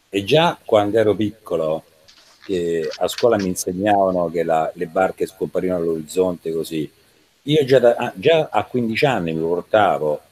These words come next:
giù in Calabria il telescopio, a quei tempi non potente come quello che ho oggi,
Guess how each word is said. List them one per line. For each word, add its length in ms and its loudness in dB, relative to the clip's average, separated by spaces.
giù 100 -4
in 140 -2
Calabria 600 0
il 140 -10
telescopio, 560 0
a 40 0
quei 180 -6
tempi 300 0
non 160 -6
potente 480 -6
come 260 -8
quello 240 -4
che 120 -2
ho 100 2
oggi, 440 -6